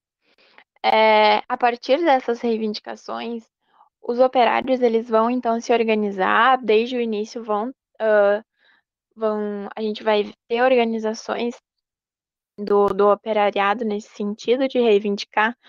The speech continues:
melhores qua-, melhores condições, qualidade de trabalho. E o P C B, ele também, em mil novecentos e vinte e dois, ele começa a participar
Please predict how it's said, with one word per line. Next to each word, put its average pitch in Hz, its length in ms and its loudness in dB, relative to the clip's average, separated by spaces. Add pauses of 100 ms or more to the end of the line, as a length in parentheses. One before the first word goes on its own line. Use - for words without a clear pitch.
(400)
melhores 214 460 2
qua-, - 240 -8
melhores 202 720 -2
condições, 247 720 -2
qualidade 202 520 0
de - 120 -10
trabalho. 220 600 0 (840)
E 233 120 0
o - 40 0
P - 140 -2
C 285 180 0
B, 226 300 2 (480)
ele 214 680 2
também, 247 480 2
em 285 40 2
mil 240 140 4
novecentos 220 460 0
e 226 40 4
vinte 220 240 -2
e 240 60 -2
dois, 220 220 2
ele 214 120 0
começa 214 580 -4
a - 20 -20
participar 220 640 -10